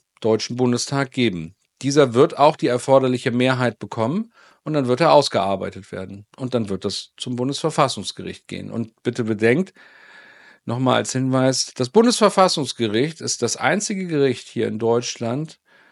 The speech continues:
was eine Partei verbieten kann.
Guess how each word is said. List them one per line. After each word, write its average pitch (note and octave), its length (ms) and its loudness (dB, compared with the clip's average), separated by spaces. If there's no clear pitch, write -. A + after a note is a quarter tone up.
was - 520 -6
eine A#2+ 220 -8
Partei G2+ 760 -8
verbieten C3 600 -6
kann. F#2+ 420 -18